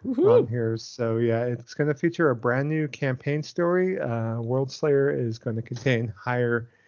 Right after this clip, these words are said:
Speaker 2: gear level caps, new gear, new difficulty mode, and a gigantic new in-game on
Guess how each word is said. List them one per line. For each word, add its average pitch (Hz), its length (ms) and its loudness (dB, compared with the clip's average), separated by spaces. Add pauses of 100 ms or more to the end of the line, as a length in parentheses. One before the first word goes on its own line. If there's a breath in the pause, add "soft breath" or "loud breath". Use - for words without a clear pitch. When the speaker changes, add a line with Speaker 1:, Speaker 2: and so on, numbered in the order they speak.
(340 soft breath)
Speaker 2:
gear 120 500 0
level 120 300 -2
caps, 147 500 -2
new 113 200 -6
gear, 160 480 2
new 120 180 -4
difficulty 131 680 -6
mode, 127 280 -4
and 117 140 -8
a 110 140 -10
gigantic 117 840 -6
new 117 200 -6 (100)
in-game 117 560 -8 (640)
on 110 280 -4